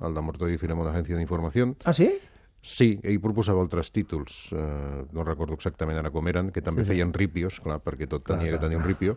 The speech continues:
Speaker 2: <laughs>
Speaker 1: però, clar, la idea era que fossin com dos me-, una mena de dos de-, detectius privats, no? I al principi, a més, la sèrie era molt paròdia de Sherlock Holmes i de Watson, no? D'alguna manera.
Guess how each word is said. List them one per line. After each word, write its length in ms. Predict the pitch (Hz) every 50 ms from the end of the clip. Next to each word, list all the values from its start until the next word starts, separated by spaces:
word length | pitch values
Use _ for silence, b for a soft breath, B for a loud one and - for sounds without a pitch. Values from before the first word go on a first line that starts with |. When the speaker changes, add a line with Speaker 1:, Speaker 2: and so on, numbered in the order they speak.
| -
Speaker 2:
<laughs> 480 | 123 110 85 - 98 - - - - -
Speaker 1:
però, 160 | 110 98 85 -
clar, 160 | - 101 98 92
la 140 | 90 90 92
idea 220 | 92 95 98 101 104
era 100 | 101 104 92
que 80 | 98 85
fossin 240 | 92 80 98 98
com 220 | - 98 87 87 78
dos 160 | 90 90 82
me-, 220 | 82 90 90 92 90 95 90 82
una 180 | 85 90 92 95
mena 280 | 92 95 92 92 92 87
de 80 | 90 87
dos 240 | 80 95 92 90
de-, 240 | 78 95 85 87 85
detectius 640 | 80 82 87 90 80 90 82 - - 98 87 80 - - -
privats, 400 | 92 92 82 76 73 73 - -
no? 220 | 80 92 117 131 104 82 82 78 -
I 80 | 101 98
al 140 | 95 85 -
principi, 400 | 87 95 - - 101 - 123 113
a 60 | 107
més, 100 | 113 113
la 80 | 110 110 90
sèrie 260 | - 113 107 123 123 - 117
era 140 | 107 107 104 104 107
molt 160 | 110 110 90
paròdia 480 | - 101 95 98 98 95 104 107 101
de 80 | 98 90
Sherlock 400 | - - 98 87 85 82 71 73 - 87
Holmes 240 | 87 90 92 87
i 80 | - 95
de 80 | 82 76
Watson, 480 | 78 80 78 - 101 92 82 67 65
no? 160 | 69 82 95
D'alguna 240 | 95 85 82 82 80
manera. 320 | 76 73 73 78 82 87